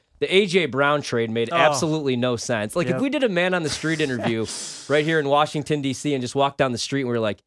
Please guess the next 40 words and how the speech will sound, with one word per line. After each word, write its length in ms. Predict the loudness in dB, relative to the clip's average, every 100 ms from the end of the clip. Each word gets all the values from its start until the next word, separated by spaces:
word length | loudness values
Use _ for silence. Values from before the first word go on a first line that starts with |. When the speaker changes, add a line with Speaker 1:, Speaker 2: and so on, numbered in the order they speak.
| _ _
Speaker 1:
"Could 120 | -4 0
you 60 |
name 200 | 2 0
three 280 | -2 -2 0
wide 260 | 2 2 0
receivers 480 | -2 -2 -2 -4 -4
for 80 | -6
the 80 |
Tennessee 360 | -2 -2 -2 -2
Titans 340 | -2 -2 -4
the 60 | -4
last 280 | -2 -4 -2
decade?" 420 | -4 -2 -8 -10 -18 _ _
How 80 | -2
many 120 | -2
people 300 | -2 -4 -2
would 100 | -2 -4
answer 280 | -6 -10 -16
that? 220 | -18 _ _ _ _ -10
You 80 | -4
get, 140 | -2
like, 140 | 0 0
Julio 400 | 0 2 2 0
Jones, 500 | 0 0 0 -2 -2
maybe. 460 | -2 0 0 -2 0
Speaker 2:
Right. 300 | 0 0 -4 _ -2
Speaker 1:
And 60 | 0
then 120 | 2
A 140 | 0
J 140 | 2 0
Brown. 400 | 0 0 -2 -8 -6
And 100 | -4
they 60 |
traded 340 | 0 0 2 0
him 60 | 0
away 200 | -2 -2
for 120 | -6
pretty 200 | -4 -2
much 240 | -2 -2 0
nothing. 420 | 0 0 -6